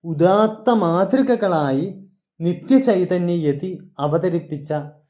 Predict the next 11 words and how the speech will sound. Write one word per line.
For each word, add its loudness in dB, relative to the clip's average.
ഈ -6
രണ്ട് -2
ടാക്സി -4
ഡ്രൈവർമാരും -4
വായനക്കാരുടെ 2
മനസ്സിലും -4
എന്നെന്നും -2
പ്രകാശം -8
ചൊരിഞ്ഞുകൊണ്ടേയിരിക്കും -4
എന്നത് -10
തീർച്ചയാണ്. -10